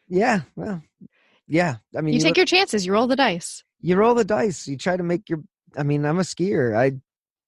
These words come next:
Speaker 1: I remember skiing out of bounds in, uh, Utah before the season even started, and the next day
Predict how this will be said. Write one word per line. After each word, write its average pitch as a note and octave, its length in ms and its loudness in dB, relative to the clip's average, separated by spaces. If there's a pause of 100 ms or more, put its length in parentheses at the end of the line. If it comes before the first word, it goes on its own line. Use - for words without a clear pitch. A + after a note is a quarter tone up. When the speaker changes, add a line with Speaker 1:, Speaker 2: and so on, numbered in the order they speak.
(280)
Speaker 1:
I - 140 -12
remember D#3+ 300 0
skiing D#3+ 440 -2
out D#3 160 2
of D#3 120 -4
bounds D#3 500 0
in, C#3 420 -4 (380)
uh, A#2 440 0 (120)
Utah C3+ 540 2 (560)
before D#3+ 400 4
the C#3 100 0
season D#3+ 320 -2
even C3+ 160 0
started, C#3 680 2
and B2+ 160 0
the C3 60 2
next C3 260 -2
day C3+ 300 4